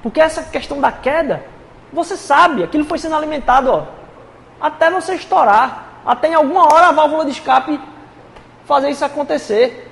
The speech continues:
Então, coisas que podiam ser tratadas antes acabam sendo, virando uma bola de neve, e na hora você acha que caiu de uma coisa. Não foi, só, a água já tava no seu pescoço.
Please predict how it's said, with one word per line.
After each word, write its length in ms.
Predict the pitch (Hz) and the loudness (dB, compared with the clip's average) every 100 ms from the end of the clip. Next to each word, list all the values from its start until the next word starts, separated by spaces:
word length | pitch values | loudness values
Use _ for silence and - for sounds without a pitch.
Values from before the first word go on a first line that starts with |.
| - - - - - - - - - | -20 -20 -20 -20 -20 -20 -20 -20 -6
Então, 140 | - 320 | 0 2
coisas 280 | 311 349 302 | 4 2 2
que 80 | |
podiam 280 | - 311 330 | 0 2 2
ser 180 | - 311 | 4 2
tratadas 680 | 302 294 - 294 302 254 196 | 6 4 6 4 4 2 4
antes 460 | 277 381 381 - - - - | 6 4 2 -10 -18 -14 -10
acabam 380 | - 320 339 311 | 2 2 2 0
sendo, 500 | 330 330 285 285 175 - - - - | -2 0 2 0 -2 -10 -20 -12 0
virando 240 | 285 320 | 2 4
uma 100 | 320 | 2
bola 240 | 269 311 311 | 6 6 6
de 120 | 311 | 4
neve, 400 | 269 285 349 339 | 2 2 2 0
e 80 | 330 | 2
na 120 | 320 | 4
hora 120 | 320 | 4
você 220 | 359 - | 2 2
acha 260 | 311 311 339 | 4 4 2
que 140 | 339 | -8
caiu 540 | 311 381 320 254 262 202 175 | -4 4 6 6 2 0 -6
de 100 | 180 | -6
uma 140 | 240 240 | -6 -2
coisa. 200 | 247 320 | -2 -2
Não 160 | 453 | -4
foi, 400 | 427 302 294 302 180 | -6 2 4 4 0
só, 120 | 302 311 - - 359 | -10 -14 -16 -10 -4
a 100 | 330 | -2
água 160 | 294 | 0
já 120 | 302 302 | -2 -2
tava 200 | 294 302 | -2 -2
no 100 | 277 | -6
seu 140 | 302 | -6
pescoço. 640 | 254 269 - 220 240 226 | -6 -8 -4 0 0 -2